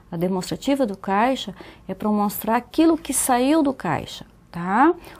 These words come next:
Ou também o que entrou. Quando tá lá em cima, ó, recebimento de cliente, essa é uma entrada de caixa, é uma atividade operacional,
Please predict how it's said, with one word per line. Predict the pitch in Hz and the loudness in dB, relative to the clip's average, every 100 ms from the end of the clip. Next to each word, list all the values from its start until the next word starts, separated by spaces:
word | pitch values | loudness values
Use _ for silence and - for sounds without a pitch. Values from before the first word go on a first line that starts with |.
| - | -2
Ou | 226 269 311 | 4 4 4
também | - 247 202 220 | 0 0 0 -2
o | |
que | 233 - | -4 -2
entrou. | 247 240 180 156 | 0 2 0 0
Quando | - 381 392 | 2 2 2
tá | 339 | 6
lá | 311 | 6
em | |
cima, | 294 - 214 170 | 6 2 0 2
ó, | 143 143 - - - - 214 | 0 -2 -12 -20 -20 -10 2
recebimento | 294 339 - 294 277 269 311 330 285 | 6 6 6 4 6 6 8 6 4
de | 262 | -2
cliente, | - 208 151 - - - - - - | -2 0 0 0 -10 -20 -20 -20 -12
essa | 185 208 - | -6 -4 -2
é | |
uma | 226 202 | -2 -2
entrada | 196 - 240 311 339 | -4 -2 2 2 2
de | 311 - | -2 -4
caixa, | - - - 170 - - 415 440 - - - - | -10 -8 -6 -6 -6 -4 -4 -4 -16 -20 -20 -4
é | 214 | 0
uma | 214 | 0
atividade | 226 - 208 185 180 208 247 | 0 -2 -2 2 2 2 0
operacional, | 254 277 294 - 440 427 311 175 | 0 0 0 0 2 6 6 4